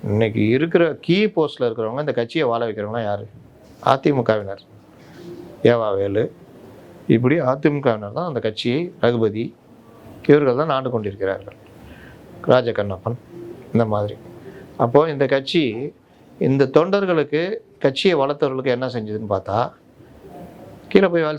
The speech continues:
செய்யு" அப்படின்னு போய்கிட்டு இருக்கு. இந்த குடும்ப கட்சியாக மாறி போய் குறிப்பிட்ட பணக்கார வர்க்கத்தினர், சொன்னாங்களே கோமான்கள், சீமான்கள் கட்சின்னு, இன்னைக்கு அந்த மாதிரி அவர் புள்ள வாரிசு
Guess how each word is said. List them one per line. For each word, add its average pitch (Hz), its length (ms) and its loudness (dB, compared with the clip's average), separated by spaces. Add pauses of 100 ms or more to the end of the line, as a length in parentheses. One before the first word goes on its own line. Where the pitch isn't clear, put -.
செய்யு" 123 300 0 (680)
அப்படின்னு 110 460 2
போய்கிட்டு 110 240 0
இருக்கு. - 300 -8
இந்த 127 160 6
குடும்ப 151 280 4
கட்சியாக 123 380 0
மாறி 117 260 -4
போய் 104 560 -6
குறிப்பிட்ட 131 680 2 (240)
பணக்கார 113 480 0
வர்க்கத்தினர், 101 480 -4 (260)
சொன்னாங்களே 131 420 4
கோமான்கள், 123 520 0
சீமான்கள் 107 400 -2
கட்சின்னு, 110 460 -4 (540)
இன்னைக்கு 127 320 4
அந்த 117 180 -2
மாதிரி 123 320 -2 (540)
அவர் 120 300 4
புள்ள 147 240 2
வாரிசு 107 500 -2